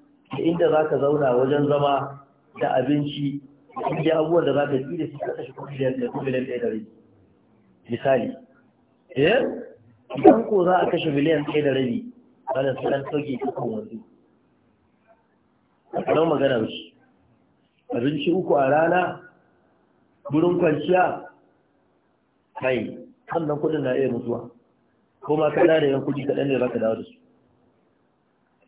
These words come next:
Ko idan za ka yi irin wannan ibada, kana buƙatar me? Dafawa. Idan ba dafawa, ba ta yiwuwa. Ana gane wannan ai? Ba ta yiwuwa, akwai abin da ba zai yiwu ba. Wasu da muka je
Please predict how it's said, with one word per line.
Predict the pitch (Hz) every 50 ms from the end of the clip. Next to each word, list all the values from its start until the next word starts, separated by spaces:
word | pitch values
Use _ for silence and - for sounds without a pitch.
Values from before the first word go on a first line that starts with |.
| - 131 131
Ko | 139 -
idan | 147 156 175 214 220 214
za | 233 233 233 226
ka | 208 185
yi | 175 185
irin | 180 175 170
wannan | 160 160 160 156 156 151
ibada, | 143 135 143 143 139 131
kana | 160 165 160 151
buƙatar | 131 131 131 131 127 135 120 117
me? | 107 - - - _ _ _ _ _ _ _ _ _ _ _ -
Dafawa. | 131 131 131 123 - - - - - - _ _ _ _ _ _ _ _ - -
Idan | 131 175 190 190
ba | 202 208 180
dafawa, | 165 175 175 160 160 156 151 156
ba | 160 151 -
ta | 156
yiwuwa. | 139 127 120 113 117 113 - - - - - _ _ _ _ _ _ _ _ _ _ _ 156 _ _ _ _ _ _ _ _ _ _ _ _ _ _ _ _ _ _ _ _ _ - -
Ana | 165 202 190
gane | 165 175 180 175 170
wannan | 160 160 156 143
ai? | 135 135 - - - - - - _ _ - - - -
Ba | 226 - -
ta | - 202
yiwuwa, | 196 175 160 156 156 165 160 156 151
akwai | 160 185 185 190
abin | - - 185 180
da | 170 170
ba | 151 151
zai | 156 175 160
yiwu | 147 135 - 127
ba. | 127 135 127 - - - - - - - _ _ _ _ _ _ _ _ _ _ _ _ _ _ _ _ _ _ _ _ _ _ _ _ - -
Wasu | - - 190 165
da | 165
muka | 160 175 - -
je | 143 143 151